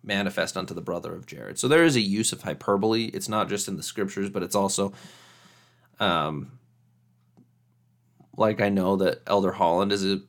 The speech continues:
is a big fan of hyperbole. And I don't know if anyone else has ever had this question, but, like, how do we measure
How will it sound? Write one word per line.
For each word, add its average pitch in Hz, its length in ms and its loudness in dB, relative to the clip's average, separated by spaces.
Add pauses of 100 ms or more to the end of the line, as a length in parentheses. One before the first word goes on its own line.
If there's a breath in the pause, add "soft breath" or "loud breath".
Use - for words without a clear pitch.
(200)
is 104 140 -10
a 98 60 -8
big 98 220 -4
fan 92 220 -6
of 95 120 -6
hyperbole. 92 600 -2 (680 soft breath)
And 95 580 4 (2750)
I 120 80 8
don't 127 140 8
know 120 100 8
if 110 100 2
anyone 110 220 4
else 104 160 2
has 104 100 2
ever 95 160 4
had 95 140 0
this 82 80 -8
question, 87 340 -8
but, 69 100 -10
like, 107 160 -6
how 170 300 -2
do 110 260 0
we 92 160 -4
measure 82 520 -14